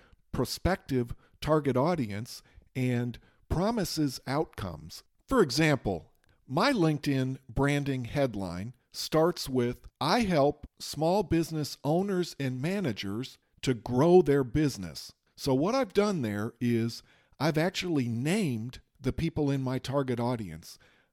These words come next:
I have named small business owners and managers, and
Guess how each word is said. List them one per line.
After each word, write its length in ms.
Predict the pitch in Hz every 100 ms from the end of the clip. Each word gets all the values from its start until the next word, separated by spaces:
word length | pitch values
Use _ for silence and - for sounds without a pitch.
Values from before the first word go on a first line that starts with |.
| _
I 160 | 117 160
have 200 | 185 123
named 560 | 127 170 165 113 113
small 480 | - - 139 135 190
business 560 | 165 156 131 139 135 -
owners 520 | 127 143 170 175 160 -
and 220 | 127 117
managers, 720 | 139 175 127 98 82 110 - _ _ _ _
and 440 | - 233 190 123